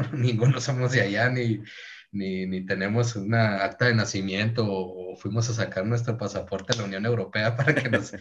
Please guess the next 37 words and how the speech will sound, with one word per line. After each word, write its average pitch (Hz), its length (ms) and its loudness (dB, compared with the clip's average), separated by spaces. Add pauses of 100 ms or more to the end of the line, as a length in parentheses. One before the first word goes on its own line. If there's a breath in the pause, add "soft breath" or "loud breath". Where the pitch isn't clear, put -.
(120)
<laughs> - 220 -16
nos 107 200 0
den 107 180 2
el, 104 460 2
la 104 140 2
nacionalidad 104 520 -2
irlandesa, 123 680 2 (1000 loud breath)
pues 95 120 -6
vamos 127 260 2
a 117 40 6
llevar 104 200 4
a 127 40 6
lo 123 120 4
más 107 180 0
genérico 120 380 0
posible, 110 420 -4
¿no? 131 140 -2
Que 117 100 -4
aplique 98 300 -2
a - 80 -2
todo 110 100 0
el 104 80 0
mundo, 120 300 2
o 104 40 0
incluso 113 380 -2
podemos 113 320 2
llegar 107 280 0
a, 101 480 0
a - 100 -8
tra-, 101 260 -6
tocar 110 260 0
otros 135 220 4
instrumentos 113 500 0
folclóricos 117 640 -2
de 101 80 0
otro 135 300 0
país 127 420 2